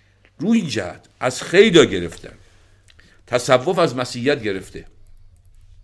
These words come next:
تصوف از حکمای پهلوی گرفته، تصوف از بودا گرفته، تصوف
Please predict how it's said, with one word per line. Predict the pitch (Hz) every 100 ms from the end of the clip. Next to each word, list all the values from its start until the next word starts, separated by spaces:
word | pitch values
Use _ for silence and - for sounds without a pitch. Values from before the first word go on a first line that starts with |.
| - - - - - - - -
تصوف | 113 - 120 104 110 180 190 - - - - - - - -
از | 113 -
حکمای | 104 117 117 139 151
پهلوی | 139 110 110 117
گرفته، | 92 85 - - - - _ - - - - - - - - -
تصوف | - 107 127 117 101 151 170 -
از | 127 101
بودا | 120 139 135
گرفته، | 113 90 - - - _ - - - - _ _ _ - - - - -
تصوف | 107 107 113 113 104 170 208 202